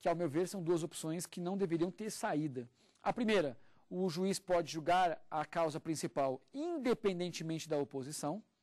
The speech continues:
o que nós teríamos, na verdade, uma desarmonia, porque nós teríamos uma decisão independentemente da oposição, que pode mudar esse resultado. Ou o opoente pode,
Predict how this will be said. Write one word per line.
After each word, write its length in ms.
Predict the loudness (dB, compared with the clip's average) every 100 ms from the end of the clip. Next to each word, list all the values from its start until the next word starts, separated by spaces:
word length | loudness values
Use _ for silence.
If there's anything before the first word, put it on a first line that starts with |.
| _ _ _ _ _ -18
o 60 |
que 120 | -8
nós 160 | -4 -4
teríamos, 360 | -4 -4 -4 -6
na 100 | -4
verdade, 400 | -2 -2 -2 -4
uma 240 | -4 -6
desarmonia, 1040 | -6 -8 -2 -2 -2 -4 -4 -2 -2 -4 -8 _ _ _
porque 200 | _ -6
nós 120 | -4 -2
teríamos 380 | -2 -2 -4
uma 120 | -4 -4
decisão 480 | -4 -8 -4 -2
independentemente 680 | -2 -4 -4 -6 -6 -8 -4
da 80 | -4
oposição, 560 | -2 -4 -4 -2 -2 -4 _ _
que 120 | -6
pode 320 | 2 2 2
mudar 420 | -4 2 4 4
esse 160 | 2 0
resultado. 500 | -2 -4 -2 -2 -2 _ _ _ _ _ _ _ _ _ _ _ _ _ _ _ _
Ou 320 | 2 4 2 -4 _ _ _ _
o 160 | 2
opoente 640 | 2 2 0 2 0 -4 -8
pode, 560 | -2 2 2 0 -10